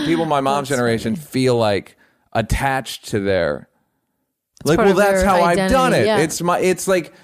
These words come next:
Speaker 1: it's tradition, everybody. Like, we've met here every year. It's just a dumb superstition or tradition that I've never had, ever. Like, I started going to therapy when I was, like, twenty-three. I was like, "I'm not fucking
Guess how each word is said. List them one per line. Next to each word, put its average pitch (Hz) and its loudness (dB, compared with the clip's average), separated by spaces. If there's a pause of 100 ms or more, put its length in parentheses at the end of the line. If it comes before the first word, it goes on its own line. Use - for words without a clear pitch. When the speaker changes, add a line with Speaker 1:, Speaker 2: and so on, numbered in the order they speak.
(100)
Speaker 1:
it's 226 -2
tradition, 220 0
everybody. 156 2 (380)
Like, 160 2
we've 185 0
met 196 2
here 208 4
every 208 2
year. 196 2
It's 175 0
just 180 -2
a 170 0
dumb 151 -2 (400)
superstition 147 -2
or 117 -2
tradition 117 -4 (280)
that 127 2
I've 135 2
never 120 0 (300)
had, 76 -4 (520)
ever. 98 -2 (180)
Like, 113 -2
I 127 0
started 123 -4
going 110 -2
to 98 -6
therapy 104 -2
when 92 -4
I - -6
was, - -12
like, 101 -6
twenty-three. 101 -4
I 67 -6
was 98 -10
like, 101 -6
"I'm 123 -2
not 123 -2 (760)
fucking 98 -4